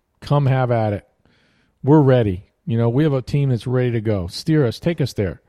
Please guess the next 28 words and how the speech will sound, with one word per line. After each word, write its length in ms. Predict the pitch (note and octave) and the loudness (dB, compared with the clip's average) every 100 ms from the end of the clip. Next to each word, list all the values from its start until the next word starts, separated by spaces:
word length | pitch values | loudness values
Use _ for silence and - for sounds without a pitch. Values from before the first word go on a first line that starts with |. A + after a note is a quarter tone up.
| _ _ _ - | _ _ _ -8
We 160 | C#3 E3 | 0 2
don't 160 | C#3+ | 2
know 100 | A#2 | 2
success. 540 | G2+ G2+ - G#2+ B2+ - _ - - - | 0 -4 -4 -2 -2 -6 _ -20 -20 -8
We 140 | B2 | -2
haven't 140 | D3+ C#3+ | -2 -2
sniffed 300 | - D3 D#3 | -4 -4 -4
it 40 | |
in 80 | C#3+ | -4
a, 80 | B2+ B2 - | -6 -8 -8
in 100 | C#3 | -6
a 80 | C3 - _ - | -6 -8 _ -8
dozen 360 | B2 D3 C#3 D3 | 0 0 0 0
years. 400 | E3+ C#2+ - - _ _ _ _ _ _ | 0 -4 -8 -20 _ _ _ _ _ _
You 160 | - A2+ | -4 -2
know, 280 | A2+ A#2+ D3+ _ _ _ | 0 0 -4 _ _ _
we 100 | C3 | 2
wanna 180 | F3 D#3+ | 4 4
be 100 | B2+ | 4
relevant." 440 | A2 G2+ G#2 C#3 - _ _ _ _ _ _ - | 2 2 0 -2 -8 _ _ _ _ _ _ -4
And 140 | A2+ | -2
oh 140 | B2 A#2+ | 2 0
boy, 460 | A2 A2 F#2+ D#2+ - _ _ _ _ _ _ - | 2 2 2 -4 -14 _ _ _ _ _ _ -6
are 120 | G#2+ | -2
they 200 | G#2+ B2 A#2 | 2 4 4
relevant 440 | G#2 F#2+ E2 D#2 | 4 0 -4 -8
right 200 | E2+ D#2+ | -10 -8
now 260 | D#2+ D2+ | -10 -12